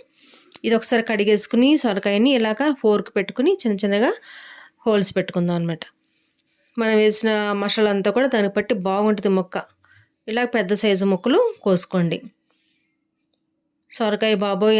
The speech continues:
అనుకుంటారు కదా, తిన్నవాళ్ళు ఉంటారు కదా, అలాంటి వాళ్ళకి ఇలా వండండి, మళ్ళీ మళ్ళీ ఇలాగే వండించుకుంటారు, అంత బాగుంటుంది. ఈ సైజు ముక్కలు కోసుకోండి. చూసారా, అంత పెద్ద పెద్ద ముక్కలు కోసాను,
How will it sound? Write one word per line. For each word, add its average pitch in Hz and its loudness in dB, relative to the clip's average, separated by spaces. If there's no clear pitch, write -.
అనుకుంటారు 202 0
కదా, 214 4
తిన్నవాళ్ళు 220 2
ఉంటారు 208 0
కదా, 226 2
అలాంటి 185 0
వాళ్ళకి 214 0
ఇలా 190 2
వండండి, 208 2
మళ్ళీ 226 2
మళ్ళీ 240 2
ఇలాగే 196 -2
వండించుకుంటారు, 185 0
అంత 180 -2
బాగుంటుంది. 170 -4
ఈ 220 0
సైజు 196 0
ముక్కలు 208 -2
కోసుకోండి. 202 0
చూసారా, 233 -4
అంత 214 0
పెద్ద 202 -2
పెద్ద 233 0
ముక్కలు 233 0
కోసాను, 262 2